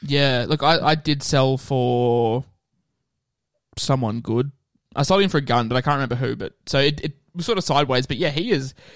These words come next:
he is sensational. Like, he, just the work rate. I think you and I alluded to this in the preseason when we did our sort of preseason analysis.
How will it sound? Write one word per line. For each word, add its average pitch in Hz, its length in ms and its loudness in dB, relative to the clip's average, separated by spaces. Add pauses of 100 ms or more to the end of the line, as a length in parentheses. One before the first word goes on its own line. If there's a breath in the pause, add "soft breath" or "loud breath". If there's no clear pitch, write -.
(120 loud breath)
he 175 120 0
is 226 100 0
sensational. 147 520 0
Like, 135 140 -2
he, 147 120 -6
just 165 280 -4
the 208 80 2
work 147 240 2
rate. 147 100 4
I 151 60 4
think 247 180 -4
you 285 120 -6
and 247 80 0
I 190 240 4
alluded 147 420 2
to 147 40 -2
this 139 180 0
in 139 80 -4
the 131 60 -4
preseason 127 420 -2
when 127 100 -6
we 127 60 -6
did 151 120 -2
our 160 100 2
sort 160 160 -2
of 135 60 -12
preseason 139 440 -2
analysis. 123 580 -4